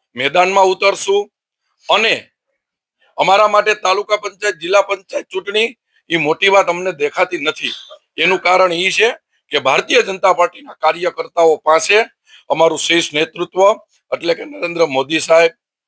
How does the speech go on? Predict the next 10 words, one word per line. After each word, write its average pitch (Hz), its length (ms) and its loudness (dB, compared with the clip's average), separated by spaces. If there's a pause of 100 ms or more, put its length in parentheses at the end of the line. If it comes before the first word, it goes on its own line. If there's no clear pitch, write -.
(240)
આપણા 170 560 2 (260)
ગૃહમંત્રી 160 840 -4
અમિત 151 300 -4
શાહ 143 260 -2
સાહેબ, 165 280 4 (640)
અમારા 190 360 4
રાષ્ટ્રીય 190 460 2
અધ્યક્ષ 170 460 -4
નીતિન 302 340 -20
નવીનજી 175 500 -4